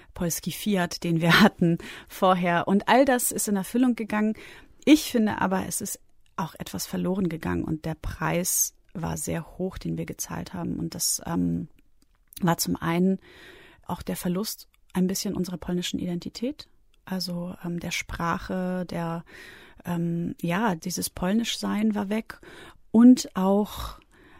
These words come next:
äh, und das ist natürlich, da lehne ich mich weit aus dem Fenster, weil man nie genau sagen kann,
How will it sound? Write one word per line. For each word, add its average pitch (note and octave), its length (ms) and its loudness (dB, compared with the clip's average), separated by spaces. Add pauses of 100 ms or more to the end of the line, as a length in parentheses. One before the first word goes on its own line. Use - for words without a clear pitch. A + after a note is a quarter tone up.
äh, F#3 160 -2
und F3 220 0
das F3+ 140 0
ist F#3+ 120 -4
natürlich, G3+ 460 -2
da F3 80 -2
lehne F3+ 240 2
ich G3 100 -4
mich - 180 -4
weit E3+ 220 0
aus - 140 -8
dem F3 80 -2
Fenster, E3+ 480 -4
weil E3 120 -2
man D#3+ 160 0
nie F3 200 0
genau E3 260 0
sagen E3+ 340 0
kann, D#3+ 480 -2